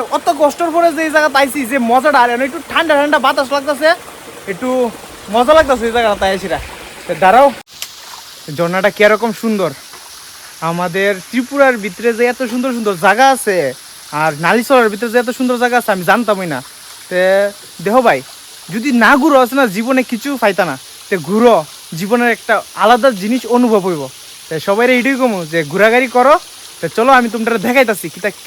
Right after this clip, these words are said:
সুন্দর সুন্দর জায়গা, আর ঝর্ণাটা কি সুন্দর। তো আইও, ওই দেখো, ওই দেখো ঝর্ণাটা। তো চলো, ঝর্ণাটার ধারে যাই,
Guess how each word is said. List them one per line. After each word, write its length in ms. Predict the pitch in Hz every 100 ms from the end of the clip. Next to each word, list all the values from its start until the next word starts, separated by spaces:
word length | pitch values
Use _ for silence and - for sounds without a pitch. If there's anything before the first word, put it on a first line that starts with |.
| -
সুন্দর 200 | 254 247
সুন্দর 220 | 214 180
জায়গা, 260 | 170 180 175
আর 60 |
ঝর্ণাটা 420 | 151 156 160 175
কি 180 | 180 180 175 -
সুন্দর। 260 | 202 170 139 - - - - - -
তো 60 | 165
আইও, 220 | 165 233 240 - - - - - - -
ওই 100 | 160
দেখো, 200 | 151 131 117 - - - - - - - - - 185
ওই 100 | 196
দেখো 200 | 175 165
ঝর্ণাটা। 420 | 147 143 135 120 - - - - - -
তো 60 | 113
চলো, 360 | - 185 220 208 -
ঝর্ণাটার 480 | 170 160 175 180 185
ধারে 180 | 180 180
যাই, 320 | 151 160 202